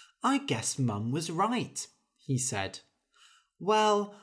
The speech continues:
I'm sure Dad won't mind if I just eat a few grains of rice." So he opened the box, and the rice looked so fresh and delicious, and the fish so hot and juicy.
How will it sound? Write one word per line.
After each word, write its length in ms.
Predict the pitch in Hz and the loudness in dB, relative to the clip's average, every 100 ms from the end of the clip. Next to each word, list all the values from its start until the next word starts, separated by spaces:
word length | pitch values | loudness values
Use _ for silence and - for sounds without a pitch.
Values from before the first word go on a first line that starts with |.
| - - | -20 -4
I'm 220 | 196 214 | 0 2
sure 400 | 220 - 254 277 | 2 4 4 4
Dad 400 | 277 175 175 175 | 2 0 0 0
won't 300 | 143 160 127 | 0 0 0
mind 540 | 127 127 107 101 101 - | 0 2 0 -2 -6 -6
if 160 | 135 131 | -6 -2
I 100 | 151 | -2
just 360 | 151 202 - - | 0 -2 -2 -6
eat 320 | 185 160 - | -6 -4 -2
a 60 | 139 | -4
few 540 | - 131 175 220 240 | -4 -8 -2 0 0
grains 640 | - 135 165 185 202 196 | -2 -4 0 0 0 -2
of 200 | 180 135 | -2 -4
rice." 800 | 139 170 156 101 135 - - - _ _ _ _ _ _ _ - - - | -4 -4 -4 -6 -8 -8 -8 -10 _ _ _ _ _ _ _ -20 -20 -8
So 280 | - 156 | 0 2
he 260 | 151 175 - | 2 -2 -2
opened 440 | 170 226 240 220 | 0 0 0 -2
the 80 | 165 | -2
box, 580 | 127 113 101 - - - _ _ - | -2 -2 -4 -6 -12 -12 _ _ -2
and 160 | 147 | 0
the 80 | 160 | 2
rice 480 | 143 175 196 202 - | 2 2 2 0 0
looked 300 | 139 143 - | -2 -2 -4
so 580 | - - 202 202 214 220 | -2 0 2 4 4 2
fresh 560 | 208 - 180 127 - | -6 -2 0 0 -2
and 160 | 131 120 | -4 -2
delicious, 680 | 113 131 156 - - - - _ - - | -2 -2 -2 -4 -8 -12 -14 _ -20 -10
and 200 | 131 143 | -2 0
the 40 | 156 | 0
fish 560 | 156 - 156 - - | -2 0 2 0 -2
so 640 | - - - 196 208 220 226 | 0 2 2 2 4 4 2
hot 520 | - 202 - - - | 0 -2 -2 -4 -10
and 240 | - 117 107 | -6 -6 -4
juicy. 680 | 135 175 170 - 95 98 | -6 -4 -4 -6 -8 -12